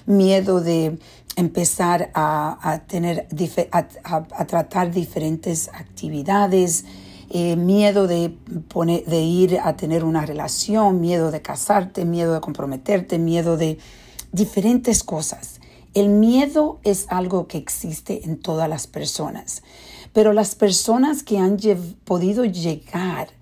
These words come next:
a, um, ser personas influenciantes en la vida, personas que han tenido éxitos grandes, son personas que han podido encontrar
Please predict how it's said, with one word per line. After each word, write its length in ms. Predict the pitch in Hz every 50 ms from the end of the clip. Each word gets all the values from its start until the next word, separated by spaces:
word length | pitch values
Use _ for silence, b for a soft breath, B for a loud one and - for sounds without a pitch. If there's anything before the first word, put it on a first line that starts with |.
| B B B B B B B B
a, 280 | B 180 165 160 160 156
um, 240 | 156 160 165 190 233 - - -
ser 320 | - - 202 208 220 262
personas 580 | - 240 202 - - 202 202 208 202 196 - -
influenciantes 1160 | 180 175 165 - 196 165 160 156 156 156 - - - 180 175 170 165 165 - - 165 - - -
en 180 | - 175 165
la 120 | 165 165 156
vida, 420 | 156 170 165 160 151 - 202 - - B B B B B B B - - -
personas 640 | 196 175 156 151 - 214 190 196 202 214 208 -
que 200 | - - 190 180
han 160 | 175 175 170
tenido 460 | 175 190 170 175 175 170 170 165 165 -
éxitos 680 | 175 160 - - - 180 165 - - 170 165 156 -
grandes, 540 | - 175 160 160 165 156 151 147 - - -
son 220 | - 185 190 214
personas 720 | 214 - 262 226 - - - 240 226 214 196 190 180 -
que 180 | - - 165 165
han 180 | 165 165 175
podido 640 | 165 - - 170 165 160 156 185 208 233 220 226 214 202
encontrar 840 | 196 185 185 - 165 151 151 147 - - 175 185 175 160 156 165